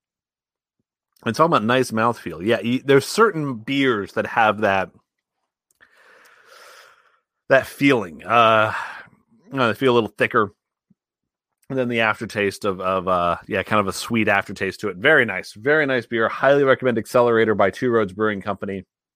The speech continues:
Highly recommend it. All right. Where are we at, folks, in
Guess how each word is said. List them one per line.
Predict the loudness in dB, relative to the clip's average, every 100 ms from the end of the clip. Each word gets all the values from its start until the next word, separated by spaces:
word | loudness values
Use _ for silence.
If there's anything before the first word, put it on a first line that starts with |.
| _ _ _ _
Highly | 2 4 4
recommend | 2 -2 -8 -8
it. | -12 _
All | 4 6
right. | 4 2 -4 -20 -20 _
Where | 4 6
are |
we | 6 4
at, | 4
folks, | 2 2 2 -2 _ _ _ _ _ -6
in | -4 -2 -4